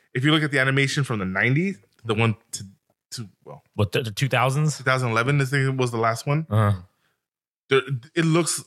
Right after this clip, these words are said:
Speaker 1: I was like, it almost feel like a different show because of how different the animation style was.
Speaker 2: Yeah. And, you know, I don't know if that actually, I don't know if that works in, like, comics too, 'cause it's this, it's the same guys, and the stories maybe don't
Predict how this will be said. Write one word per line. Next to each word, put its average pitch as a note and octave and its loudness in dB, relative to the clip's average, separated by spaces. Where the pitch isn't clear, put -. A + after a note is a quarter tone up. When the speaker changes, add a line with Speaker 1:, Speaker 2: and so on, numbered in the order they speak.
Speaker 1:
I E3 2
was C3 0
like, G#2 0
it F#3 2
almost F#3+ 2
feel E3+ 2
like C#3+ 2
a C3 -2
different A#2+ -2
show F2+ 0
because A#2 -12
of A#2+ -16
how A#2+ 0
different B2 2
the A2+ 0
animation G#2+ 0
style F#2 -2
was. F2+ -4
Speaker 2:
Yeah. E2+ 2
And, G3 2
you A#3+ 0
know, B3+ 4
I A3+ 4
don't F4 -4
know D#4 4
if B3 -4
that A3 2
actually, G3 0
I A3 4
don't G4 -2
know E4+ 2
if G3+ 0
that F#3 4
works E3+ 2
in, D3+ 4
like, A#2+ 2
comics D3 2
too, D3 4
'cause A#2 2
it's - 0
this, B2+ 0
it's B2+ 0
the A#2+ -6
same D#3 2
guys, C3 2
and A#2+ -2
the - -2
stories A3+ 2
maybe D#3 2
don't C#3 2